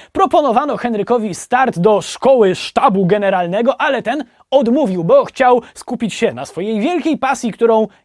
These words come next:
jak wiecie, były konie. Raz niemal skończyło się to tragicznie, ale nie dla Henryka ani dla żadnego konia, tylko dla jego znajomych. Otóż musicie wiedzieć, że Henryk nie jeździł tak, wiecie, niedzielnie,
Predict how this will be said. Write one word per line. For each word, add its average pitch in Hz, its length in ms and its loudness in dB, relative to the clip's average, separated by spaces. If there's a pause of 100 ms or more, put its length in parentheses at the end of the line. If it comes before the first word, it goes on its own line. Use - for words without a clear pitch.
jak 220 280 2
wiecie, 226 340 -2 (160)
były 240 440 4 (200)
konie. 202 420 -2 (680)
Raz - 500 0
niemal 240 280 0
skończyło 233 420 0
się 226 140 0
to 226 140 -2
tragicznie, 214 540 -2
ale 220 180 -2
nie 254 160 0
dla 214 220 2
Henryka 208 680 0
ani 226 480 -8
dla 175 440 -8
żadnego 233 340 -4
konia, 285 320 0
tylko 311 300 -4
dla 269 200 2 (200)
jego 214 600 0
znajomych. 185 680 -2
Otóż 285 240 -4
musicie 247 300 -6
wiedzieć, 294 260 -6
że 226 140 -2
Henryk 302 400 -6
nie 214 180 -8
jeździł 240 400 -4
tak, 185 280 -4
wiecie, 143 300 -12 (180)
niedzielnie, 185 640 -4